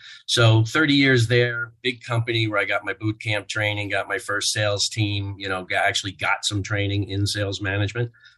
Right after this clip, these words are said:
And, uh, went on from there, was recruited away and worked for several different companies, you know, continuing to grow 'em. You know, one of my mo-, proudest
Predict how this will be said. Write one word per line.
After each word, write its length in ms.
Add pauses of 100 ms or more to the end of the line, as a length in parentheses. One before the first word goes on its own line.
(160)
And, 440
uh, 380
went 180 (100)
on 100
from 180
there, 240
was 160
recruited 480
away 300
and 100
worked 220
for 80
several 360
different 320
companies, 600
you 100
know, 140
continuing 560
to 80
grow 360
'em. 180 (360)
You 140
know, 80
one 140
of 60
my 120
mo-, 320
proudest 560